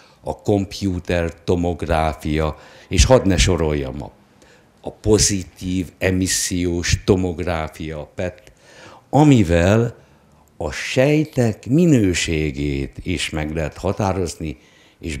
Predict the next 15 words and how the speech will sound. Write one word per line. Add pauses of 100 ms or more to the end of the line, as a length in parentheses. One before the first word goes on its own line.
(160)
bármilyen
hihetetlen, (300)
nagyjából
a
számát
is. (1800)
És (320)
van
az
agyunkban (100)
a
tájékozód-, (120)
tájékozódásért
felelős
agyrészlet,